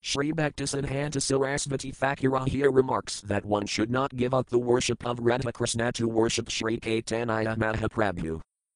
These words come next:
By worshipping either Radha Krishna or Lord Caitanya alone,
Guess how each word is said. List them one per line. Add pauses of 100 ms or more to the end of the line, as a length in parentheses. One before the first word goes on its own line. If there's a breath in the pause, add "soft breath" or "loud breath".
By
worshipping
either
Radha
Krishna
or
Lord
Caitanya
alone,